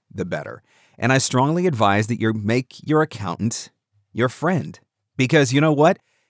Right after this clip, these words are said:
When you are getting going, you're going to have a lot of questions for them. I'm fortunate enough that my accountant is a friend. And so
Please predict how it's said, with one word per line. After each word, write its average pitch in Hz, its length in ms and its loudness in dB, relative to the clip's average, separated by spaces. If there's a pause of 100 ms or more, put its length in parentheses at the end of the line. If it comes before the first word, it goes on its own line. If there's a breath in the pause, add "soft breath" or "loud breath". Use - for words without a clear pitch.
When 147 300 4
you 214 140 8
are 165 100 8
getting 143 300 4
going, 139 320 2
you're 131 120 2
going 135 200 0
to 135 60 0
have 139 280 0
a 135 40 4
lot 123 200 4
of 110 60 -2
questions 147 480 0
for 95 200 -4
them. - 160 -12 (100)
I'm 147 200 6
fortunate 143 580 0
enough 98 280 -2
that 101 140 -2
my 90 200 -2
accountant 110 580 -4
is 92 540 -4
a 156 100 0
friend. 175 400 0
And 92 160 -2
so 120 320 2